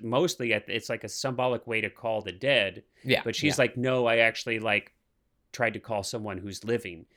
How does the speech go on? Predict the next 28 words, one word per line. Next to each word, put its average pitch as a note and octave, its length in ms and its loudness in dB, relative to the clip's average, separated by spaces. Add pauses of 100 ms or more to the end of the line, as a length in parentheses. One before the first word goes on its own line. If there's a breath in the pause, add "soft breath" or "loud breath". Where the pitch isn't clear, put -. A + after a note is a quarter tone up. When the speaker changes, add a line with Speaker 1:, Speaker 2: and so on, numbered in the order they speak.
(220 soft breath)
Speaker 1:
And G#2+ 120 -2
you A#2+ 100 0
really C#3+ 260 2
get B2+ 100 0
a A#2 60 -2
sense B2 380 -4
that A#2 300 -4
she's, B2+ 360 -8 (300)
that, A2 320 -8
that G#2+ 260 -8 (340)
Miki's B2 400 -4
doing A#2 200 -6
the G#2+ 80 -4
exact A2 360 -2
same G#2+ 220 -6
thing, G#2+ 500 -6 (440 soft breath)
uh, F#2+ 400 -2
that F#2+ 360 -4
Mihiro B2+ 480 -2
was. A2 600 -2 (400 soft breath)
And A2 320 -2
he B2 180 -10
just D#3 300 -4
really C3+ 480 -2
parallels A2+ 720 -4
this, G#2 300 -8
like, G#2 200 -6
in, G2+ 200 -8